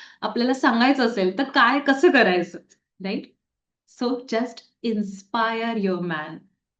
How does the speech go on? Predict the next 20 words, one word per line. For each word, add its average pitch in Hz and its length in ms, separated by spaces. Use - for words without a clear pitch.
to 220 60
do 220 100
something. 175 480
ओके? - 880
For 233 160
example, 269 600
मी 233 120
तुम्हाला 233 280
माझ्या 262 300
आयुष्यातलं 214 440
उदाहरण 190 360
देते 175 200
की 247 140
मी 247 480
एकदम, 240 440
अ, 202 320
रेग्युलर 226 440
एक्सरसाइज 214 600
करते 185 300
आहे 170 400